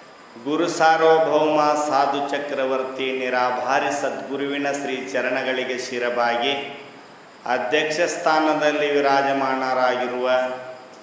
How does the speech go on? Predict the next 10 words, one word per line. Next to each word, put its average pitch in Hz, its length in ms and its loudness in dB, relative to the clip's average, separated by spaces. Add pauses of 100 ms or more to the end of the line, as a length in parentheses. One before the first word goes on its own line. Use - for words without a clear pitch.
(320)
ಗೀತೋತ್ತಮ 151 720 -2
ವೇದಾಂತಾಚಾರ್ಯ 131 1500 0
ಶಿವಾದ್ವೈತ 120 840 -4
ಭೂಷಣ 120 540 -6 (760)
ಸದ್ಗುರು 117 760 -6 (380)
ಶಿವಕುಮಾರಪ್ಪಂಗಳ 135 1080 0
ಪವಿತ್ರ 127 580 -2
ಚರಣ-, 135 600 -2
ಚರಣಾರವಿಂದಗಳಿಗೂ 127 1200 -2
ವಂದಿಸಿ 120 760 -6